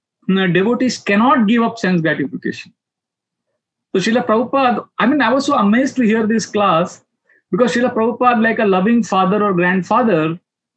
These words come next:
is telling the devotees, "Don't lose hope." He's saying that, okay, you can't give up enjoying,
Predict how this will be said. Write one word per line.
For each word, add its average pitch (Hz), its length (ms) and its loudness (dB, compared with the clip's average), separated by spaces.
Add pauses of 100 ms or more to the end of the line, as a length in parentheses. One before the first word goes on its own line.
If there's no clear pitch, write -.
(220)
is 190 220 -2
telling 247 260 0
the 254 80 4
devotees, 214 460 0
"Don't 220 300 0
lose 226 320 0
hope." 196 340 -2 (1160)
He's 226 220 0
saying 247 540 0 (260)
that, 247 400 0 (100)
okay, 254 580 0 (160)
you 254 220 0
can't 262 420 2
give 269 160 2
up 302 200 4
enjoying, 247 680 2